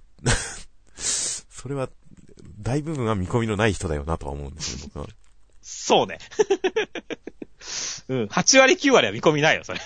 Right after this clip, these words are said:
Speaker 2: <laughs> 確かに。
Speaker 1: だからここに関して結構、なるほどなというか、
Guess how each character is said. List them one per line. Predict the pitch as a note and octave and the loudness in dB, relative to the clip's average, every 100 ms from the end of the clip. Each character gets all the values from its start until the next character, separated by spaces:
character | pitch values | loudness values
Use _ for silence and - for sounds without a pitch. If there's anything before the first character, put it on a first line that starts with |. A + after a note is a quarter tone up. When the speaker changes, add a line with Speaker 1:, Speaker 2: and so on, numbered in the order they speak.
| - | -4
Speaker 2:
<laughs> | - - | -2 -4
確 | F3 - | -4 -6
か | |
に。 | F2+ - - _ - - - | -12 -16 -20 _ -20 -20 -18
Speaker 1:
だ | |
か | - | -16
ら | |
こ | - - | -16 -14
こ | |
に | C3 | -10
関 | C#3 C#3+ | -6 -6
し | |
て | - A2+ | -4 -4
結 | A2 - | -6 -10
構、 | - D2+ C#2+ E2 - - - - - - - - - - - - - | -14 -10 -10 -12 -16 -20 -20 -20 -20 -20 -20 -20 -20 -20 -20 -20 -20
な | - E2+ F2 | -14 -6 -4
る | F#2 | -4
ほ | G2 | -4
ど | F2 | -2
な | E2+ | 0
と | E2 C#2+ | -2 -6
い | C#2 | -10
う | C#2 | -4
か、 | - - - | 2 2 2